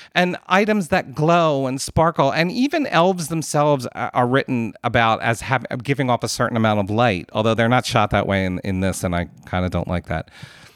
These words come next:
Someone once said that all the, someone online on social media said that all the elves in The Rings of Power look like they manage a store, where, <laughs> whereas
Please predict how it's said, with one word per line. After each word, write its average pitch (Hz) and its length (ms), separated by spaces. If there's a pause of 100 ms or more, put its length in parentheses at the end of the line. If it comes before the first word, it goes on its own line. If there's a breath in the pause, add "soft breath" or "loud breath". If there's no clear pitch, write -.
(140 loud breath)
Someone 127 380
once 113 200
said 104 200
that 104 100
all 98 180
the, 98 300 (120)
someone 123 300
online 101 340
on 98 220
social 95 320
media 92 220
said 87 180
that 92 100
all 95 120
the 95 160
elves 92 380
in 90 420 (220)
The - 100
Rings 95 240
of 90 80
Power 90 360
look 87 220
like 87 260
they 87 300
manage 90 420
a 92 60
store, 95 400 (760 loud breath)
where, 127 360
<laughs> - 880
whereas 127 600